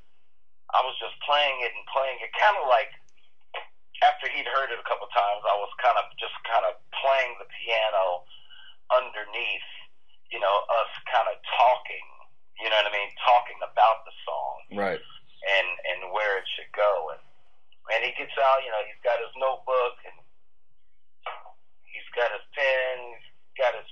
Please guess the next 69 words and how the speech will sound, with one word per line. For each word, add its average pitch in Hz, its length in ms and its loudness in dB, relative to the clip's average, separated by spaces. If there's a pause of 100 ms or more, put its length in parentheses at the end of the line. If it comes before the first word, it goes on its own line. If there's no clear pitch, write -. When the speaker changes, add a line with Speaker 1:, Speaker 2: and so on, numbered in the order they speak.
Speaker 1:
paper, 127 400 -2
and 107 140 -2
he 104 80 -10 (180)
just 98 160 -8 (120)
started 104 320 4
writing 113 440 2 (120)
and - 120 -18
writing 110 480 2
and 85 160 -16
writing 101 480 0
and 87 120 -18
writing. 95 440 -2
And, - 100 -16 (800)
you 107 80 0
know, 110 80 10
I - 80 8
didn't 127 120 -8
know 113 80 -2
what 110 100 -6
he 95 60 -12
was - 120 -12
doing, 131 240 0
but 117 140 2
I 156 180 4
do - 120 -4 (120)
know 135 240 2
enough 123 320 4
about 101 380 2
songwriters 92 640 2
that 90 160 -8
if - 160 -16
they're 120 160 -4
just - 220 -8
quiet 110 400 2
and 104 60 -8
they're 98 80 -4
writing, 104 260 2 (100)
leave - 120 -12
them - 160 -12
alone. 104 440 2 (600)
You 117 100 2
know, 107 80 6
you 110 80 -4
don't 156 240 2
sit 160 160 -4
there 120 140 -4
and 110 40 0
go, 101 60 0
"What - 80 -4
do 117 80 -6
you 113 80 -2
got? - 160 4 (160)
What - 80 -2
do 120 60 -6
you 117 60 -2
got? 98 200 4
What 113 160 -8
do - 60 -4
you 113 60 0
got? - 200 4
What 107 80 -10
do 113 80 -4
you 120 60 -4
got?" 104 260 4
Yeah, - 240 2
you - 60 -4 (100)
just, - 160 -2 (640)
he'll 226 160 0
let - 160 4